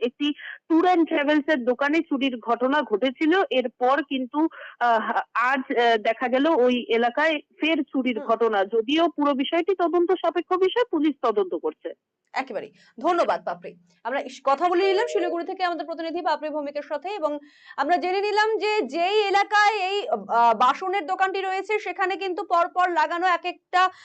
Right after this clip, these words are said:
Speaker 2: এক এক দোকান রয়েছে, এবং কিছু মাস আগে কিন্তু আরেকটি দোকানেও,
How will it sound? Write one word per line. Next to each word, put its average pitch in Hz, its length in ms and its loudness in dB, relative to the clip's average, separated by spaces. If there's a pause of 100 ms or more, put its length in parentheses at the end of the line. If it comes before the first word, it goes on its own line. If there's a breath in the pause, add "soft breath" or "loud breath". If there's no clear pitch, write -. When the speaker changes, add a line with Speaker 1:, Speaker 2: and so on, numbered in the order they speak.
(100)
Speaker 2:
এক 277 280 2
এক 294 200 -6
দোকান 349 360 2
রয়েছে, 359 340 -4
এবং 392 200 -4
কিছু 370 220 -6
মাস 381 260 -2
আগে 339 320 -2
কিন্তু 403 300 -6
আরেকটি 359 640 0
দোকানেও, 359 640 0